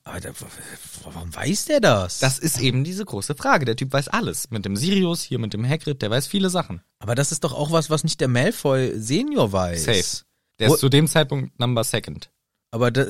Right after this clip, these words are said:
Speaker 1: das weiß doch nicht mal der Volde, dass der, äh, Hagrid sich um die Riesen kümmert.
Speaker 2: Ich glaube,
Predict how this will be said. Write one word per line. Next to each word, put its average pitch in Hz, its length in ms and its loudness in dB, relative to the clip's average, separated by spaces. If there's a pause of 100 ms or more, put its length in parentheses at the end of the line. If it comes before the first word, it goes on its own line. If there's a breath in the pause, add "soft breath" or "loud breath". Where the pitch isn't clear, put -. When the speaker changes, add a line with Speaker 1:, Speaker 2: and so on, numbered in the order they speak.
Speaker 1:
das 113 140 -4
weiß 143 180 4
doch 143 100 4
nicht 147 180 0
mal 139 100 4
der 113 160 4
Volde, 110 640 4 (240)
dass - 300 -4
der, 117 440 4
äh, 110 300 0 (120)
Hagrid 113 260 0
sich 104 160 -4
um 117 100 0
die 113 80 2
Riesen 107 320 -2
kümmert. 101 500 -2 (260)
Speaker 2:
Ich - 160 -12
glaube, 160 600 4